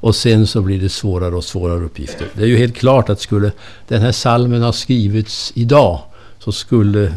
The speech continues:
vårt härskaruppdrag se väldigt olika ut. Och, eh, man kan idag nästan tycka att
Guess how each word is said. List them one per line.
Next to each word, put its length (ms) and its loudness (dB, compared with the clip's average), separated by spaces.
vårt 420 -6
härskaruppdrag 1300 -2
se 260 -4
väldigt 400 0
olika 460 -8
ut. 380 -20
Och, 420 2
eh, 140 2
man 220 2
kan 240 2
idag 400 4
nästan 420 2
tycka 400 -4
att 360 -6